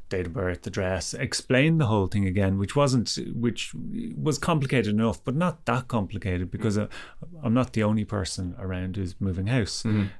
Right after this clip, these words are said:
Speaker 1: Um, so, yeah, it w-, really, really frustrating experience. Yeah.
Speaker 2: That's probably magnifying it each time that you have to got, you've got to explain it again.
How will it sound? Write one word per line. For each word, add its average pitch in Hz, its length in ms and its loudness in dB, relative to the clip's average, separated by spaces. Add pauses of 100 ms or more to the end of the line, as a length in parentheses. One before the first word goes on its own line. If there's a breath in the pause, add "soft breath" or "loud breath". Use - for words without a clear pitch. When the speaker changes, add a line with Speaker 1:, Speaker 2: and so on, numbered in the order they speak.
Speaker 1:
Um, 95 400 0
so, 113 360 2 (320 loud breath)
yeah, 123 220 4
it - 20 2
w-, 151 280 2
really, 156 340 4
really 101 280 2 (160)
frustrating 98 720 0
experience. 87 840 -8
Yeah. 117 120 -6 (360)
Speaker 2:
That's 98 100 -4
probably 98 200 0
magnifying 98 640 -2
it - 160 -6
each - 220 -6
time 95 240 -2
that - 160 -4
you 98 80 -2
have - 100 -10
to - 60 -10
got, - 280 -2
you've 110 120 -2
got 90 100 0
to - 60 -2
explain 110 380 0
it 90 120 0
again. 92 380 -2